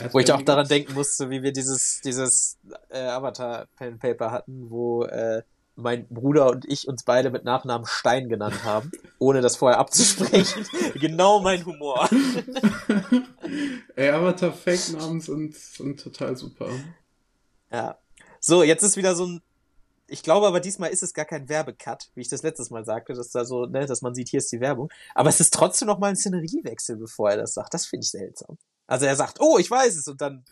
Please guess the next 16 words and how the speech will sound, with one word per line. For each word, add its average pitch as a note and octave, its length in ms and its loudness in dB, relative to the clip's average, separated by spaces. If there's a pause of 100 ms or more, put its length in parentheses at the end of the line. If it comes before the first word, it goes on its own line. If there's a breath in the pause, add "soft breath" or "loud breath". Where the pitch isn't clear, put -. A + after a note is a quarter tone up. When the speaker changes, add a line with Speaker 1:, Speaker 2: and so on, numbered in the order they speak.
(140)
Speaker 1:
Szenenwechsel, F#3 680 -2 (140)
Palast. A#2 440 -6 (380 soft breath)
Speaker 2:
Ich - 220 -8
glaube, A#2+ 340 -6
diese A#2+ 400 -8
Werbeschnitte, A#2+ 1120 -2
die A#2 80 -14
fallen B2 380 -12
nur C#3+ 140 0
dir G3 300 -2
auf. A2+ 300 -4 (2000)
Mir B2 240 2
ist - 220 -4
Speaker 1:
Ja, A#2 60 0
Speaker 2:
da, A#2 200 -4
Speaker 1:
gut. - 200 -12